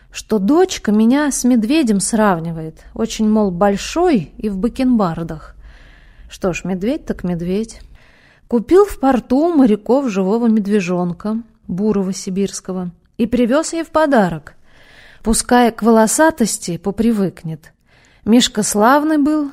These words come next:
озорной, ласковый. Моя Японочка с утра до вечера с ним игралась.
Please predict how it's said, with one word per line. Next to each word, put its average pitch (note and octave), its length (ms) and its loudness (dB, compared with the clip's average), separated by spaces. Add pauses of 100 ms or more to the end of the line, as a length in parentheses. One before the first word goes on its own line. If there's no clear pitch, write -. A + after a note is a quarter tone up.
озорной, F3+ 760 2
ласковый. B3 880 0 (360)
Моя G3 300 0
Японочка A3+ 600 -2
с - 80 -16
утра G3+ 180 -2
до G3+ 160 0
вечера F#3 360 -4
с - 120 -12
ним E3+ 220 -6
игралась. G3+ 520 -6